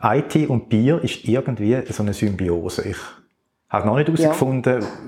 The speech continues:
Speaker 1: wieso. Aber vielleicht kommen wir da, kommen wir da heute drauf.
Speaker 2: <laughs> Ja, wir haben so eine Theorie. <laughs> Mein Mann ist auch aus der I T, wir sind beide I-T-Leute und, äh, haben die Brauerei. Und unsere Theorie ist in der I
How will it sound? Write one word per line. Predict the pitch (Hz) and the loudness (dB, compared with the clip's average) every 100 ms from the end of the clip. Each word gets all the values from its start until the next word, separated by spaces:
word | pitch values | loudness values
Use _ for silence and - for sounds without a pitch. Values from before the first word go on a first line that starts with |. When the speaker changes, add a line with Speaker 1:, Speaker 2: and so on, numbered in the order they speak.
| - | -12
Speaker 1:
wieso. | 123 107 104 104 80 80 | -2 0 2 2 0 -2
Aber | 110 104 | 0 2
vielleicht | 110 110 | 2 2
kommen | - 110 | 0 0
wir | 117 | 2
da, | 113 | 0
kommen | 104 123 113 | 2 2 2
wir | 113 | 2
da | 113 | 2
heute | 107 113 | 0 -2
drauf. | - 80 - - - - - - | -8 -10 -12 -16 -18 -20 -10 -8
Speaker 2:
<laughs> | - - 190 - | -6 -2 -2 2
Ja, | 214 214 160 185 208 | 2 4 4 2 2
wir | 262 | 2
haben | 349 220 | 2 2
so | 240 | 2
eine | 208 | 2
Theorie. | 202 196 190 220 220 220 - - 277 - - | 4 2 4 2 2 2 -2 -2 -2 -2 -6
<laughs> | - - - - 226 | -6 -12 -12 -6 0
Mein | 226 | 2
Mann | 208 202 | 2 2
ist | 196 | 2
auch | |
aus | 208 226 | 0 0
der | 247 240 | 0 0
I | 302 | 0
T, | - 254 | 2 2
wir | 320 | 2
sind | 220 196 | 0 0
beide | 190 190 226 | 0 0 0
I-T-Leute | 196 214 - 220 220 226 208 | 0 -2 -2 0 0 0 -2
und, | 185 | 0
äh, | 180 180 | 2 2
haben | 180 175 175 - | 0 -4 -8 -4
die | 185 | -2
Brauerei. | 180 175 180 175 165 190 208 - - - - - | 2 2 2 2 2 0 0 -12 -20 -20 -20 -2
Und | 180 185 185 180 214 | 0 2 0 0 2
unsere | 240 240 254 | 2 2 2
Theorie | 233 214 214 220 214 | 0 2 0 0 -2
ist | 226 | -2
in | 196 | 0
der | 196 | 0
I | 170 220 | 0 0